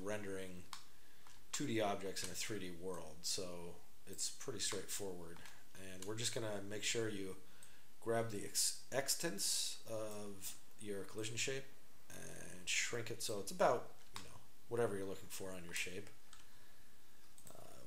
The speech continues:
we've added the script already. For the area, something you're gonna wanna do is make sure input ray pickable is on, and you probably want input capture on drag as well.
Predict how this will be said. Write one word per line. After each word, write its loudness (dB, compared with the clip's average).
we've -2
added 4
the 0
script 2
already. 2
For 2
the 0
area, 4
something 2
you're -2
gonna 0
wanna 0
do -2
is -4
make 0
sure 2
input -2
ray 2
pickable -2
is -4
on, 0
and -4
you -2
probably 0
want 2
input -2
capture 0
on -2
drag 0
as -2
well. 0